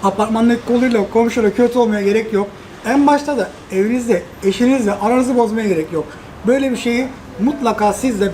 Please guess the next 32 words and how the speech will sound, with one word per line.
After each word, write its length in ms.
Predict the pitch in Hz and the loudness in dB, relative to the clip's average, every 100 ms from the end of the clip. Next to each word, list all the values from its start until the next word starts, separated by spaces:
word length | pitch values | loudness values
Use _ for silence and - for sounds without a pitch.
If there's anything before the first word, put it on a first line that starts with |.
| 214 | 0
benden 420 | 220 247 262 262 - | 2 4 4 2 0
hemen 280 | 262 269 240 | 2 2 0
sonra, 300 | - 185 175 | -2 -4 -4
bu 120 | 247 | -4
videodan 340 | 277 277 277 277 | 0 2 2 2
hemen 280 | 247 294 262 | 0 2 2
sonra 420 | 226 208 190 240 254 - - - | 0 -2 0 0 -4 -10 -16 -4
hala 340 | 220 254 233 | 2 2 2
ocak 360 | 220 240 233 196 | 2 2 0 0
başından 460 | 190 - 190 220 233 - - 226 | -4 -2 -2 -2 -4 -10 -4 -4
isteyebilirsiniz. 640 | 208 240 220 220 - 180 180 | 0 2 2 0 -4 -6 0
Ben 240 | 247 247 240 - - - | 2 2 -2 -14 -16 -2
gönül 260 | 240 269 233 | 2 4 4
rahatlığıyla 380 | 185 - 180 | 0 0 -4
size 440 | 175 247 208 233 233 - - | -2 0 2 2 0 -10 -8
tavsiye 380 | - 220 208 240 | 0 0 0 -2
ediyorum. 260 | 196 190 202 - - - | 2 2 0 -6 -18 0
Hoşça 360 | 233 269 302 240 | 0 2 -2 -2
kalın, 300 | 226 240 247 - - | -2 -2 -6 -12 -8
mutlu 300 | 240 - 254 | -6 -6 -2
kalın. 300 | 220 202 208 - - | 0 0 -4 -10 -2
Böyle 180 | 233 254 | 0 2
kanalın 380 | 254 233 247 247 | 0 0 2 2
logosunu 480 | 254 240 226 226 220 - - | 2 2 0 -2 -4 -10 -4
ortaya 400 | 285 262 254 240 | 2 2 2 2
bırakıyorum 520 | 233 233 254 214 196 | 4 2 2 0 0
ben. 140 | 208 220 | -4 -6
Yukarıdan 340 | 160 175 196 202 | -12 -10 -6 -4
aşağıdan, 440 | 180 - 170 185 - - - - | -4 -4 -6 -6 -8 -16 -20 -6
sağdan 380 | 311 254 247 | 0 2 2
soldan 420 | 226 233 214 214 226 | 2 0 -2 -4 -2
girin. 300 | 262 233 | 0 0